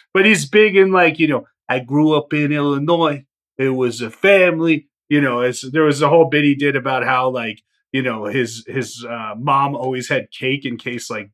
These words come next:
somebody popped in, and it's like, "If I wanted to eat the cake, she'd be like, 'No, it's in case someone comes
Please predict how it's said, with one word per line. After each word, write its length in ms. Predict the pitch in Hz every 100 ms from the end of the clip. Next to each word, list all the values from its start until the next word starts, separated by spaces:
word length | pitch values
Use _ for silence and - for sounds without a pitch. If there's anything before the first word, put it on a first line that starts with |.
| _
somebody 420 | - 170 127 123
popped 400 | 117 127 117 -
in, 160 | 131 135
and 100 | 120
it's 140 | 107 120
like, 200 | 110 - _ _ 127
"If 100 | 123
I 180 | 196
wanted 380 | 196 185 190 185
to 60 | 170
eat 240 | 170 165 -
the 80 | 160
cake, 340 | - 185 156 -
she'd 300 | - 147 147
be 120 | 185
like, 260 | 202 226 302
'No, 380 | 381 285 185 185
it's 180 | 269 277
in 140 | 285
case 260 | 320 294 294
someone 340 | 349 330 311 311
comes 300 | 381 330